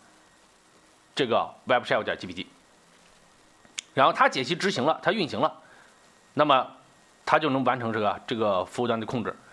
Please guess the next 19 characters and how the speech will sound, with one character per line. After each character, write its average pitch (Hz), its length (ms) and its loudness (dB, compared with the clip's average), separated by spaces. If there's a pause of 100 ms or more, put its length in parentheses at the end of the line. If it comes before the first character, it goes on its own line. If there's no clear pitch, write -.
(160)
将 123 200 -2
控 123 200 -4
制 107 60 -6
结 101 140 -4
果 101 100 -2
返 92 140 -4
回 90 80 -10
给 90 100 -8
你， 82 100 -12 (800)
好 - 100 2
吧？ 123 220 0 (400)
所 - 200 -2
以 185 40 0
说 202 80 4
这 214 200 -2
个 160 60 0
呢 127 120 0
就 117 80 -6
是 104 320 -2